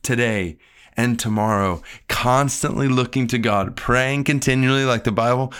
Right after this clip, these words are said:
calls us to do, asking for direction in everything we do, not being quick to do this or that before looking to God and asking for his direction, his guidance, his wisdom,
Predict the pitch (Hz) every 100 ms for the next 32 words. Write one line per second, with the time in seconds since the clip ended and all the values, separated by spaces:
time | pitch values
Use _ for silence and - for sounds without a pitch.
0 | - - 131 131 127 120 127 113 117 113
1 | - 117 - 117 127 - 135 131 117 123
2 | 123 123 107 110 110 - - 107 107 -
3 | - 135 139 135 143 135 127 120 113 -
4 | - - 107 98 98 92 80 - - 110
5 | 135 143 139 131 - - 139 135 - -
6 | 110 - 135 131 113 104 110 92 135 135
7 | 131 - - 120 113 110 101 - - -
8 | 98 - 139 127 113 95 85 _ _ _
9 | _ - 110 117 131 131 139 127 120 113
10 | 95 107 98 95 85 _ _ _ - 104
11 | 95 - _ 104 117 117 - - 98 92
12 | - _ _ _ 101 90 90 85 78 104
13 | 98 117 - - 127 120 95 87 - 127
14 | 123 123 117 110 98 90 113 135 127 110
15 | 123 117